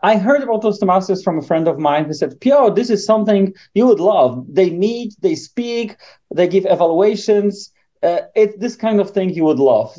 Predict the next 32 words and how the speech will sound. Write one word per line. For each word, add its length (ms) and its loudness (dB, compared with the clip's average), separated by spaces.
But 220 -4
it 160 -2
took 180 -8
me 100 -4
quite 300 0
a 80 0
while 340 2
to 140 -4
actually 280 -2
go 480 2
to 80 -4
one 200 2
of 140 -4
those 220 -4
meetings. 560 -2
And 120 2
when 100 2
I 100 4
went 420 2
there 380 2
and 140 2
I 60 0
realized 800 0
it 420 -4
is 560 -6
interesting 1000 -2
experience, 1000 -2
uh, 500 4
I 120 2
said 480 -2
to 120 2
my, 600 0